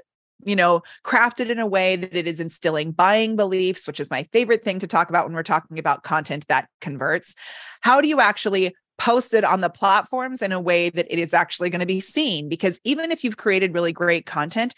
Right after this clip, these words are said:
that doesn't mean that it's going to lead to anyone seeing it. And once people see it, how do you actually get them to take that next step? Like Mark said, become a lead and actually buy from you. We like to say, "Throw credit cards at your face."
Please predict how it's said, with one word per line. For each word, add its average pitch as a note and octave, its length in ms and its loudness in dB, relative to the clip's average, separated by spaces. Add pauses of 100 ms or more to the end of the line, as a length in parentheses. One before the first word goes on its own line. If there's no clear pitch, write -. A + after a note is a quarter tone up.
(340)
that F#3+ 140 4
doesn't G3+ 300 4
mean G3 320 -4
that F3+ 200 0
it's D#3+ 200 -4
going F3 220 -4
to F3 120 -4
lead E3+ 400 -4
to - 160 -6
anyone D#3+ 400 -4
seeing F#3+ 460 0
it. E3 320 0 (280)
And G3 440 4
once G#3 300 0
people F#3+ 280 2
see A#3+ 380 0
it, F#3+ 180 4
how F#3+ 220 2
do G3 80 -4
you G3 100 -2
actually E3+ 360 -2
get D#3+ 200 -8
them D#3+ 160 -6
to E3 380 -2 (280)
take G3 260 0
that F3 180 0
next E3 300 -6
step? D#3 280 0 (160)
Like F3+ 220 2
Mark F3 180 0
said, D#3 220 -2
become D#3+ 200 -6
a D3+ 60 -2
lead A3 340 -2
and E3 120 0
actually D#3 480 -2
buy E3+ 320 2
from E3 180 -4
you. D#3+ 240 -6
We F3 160 0
like E3+ 180 2
to F3 80 -6
say, D#3+ 280 0
"Throw D#3+ 280 2
credit D3+ 260 -2
cards D3+ 360 0
at D3 100 -4
your C#3+ 160 -12
face." - 320 -4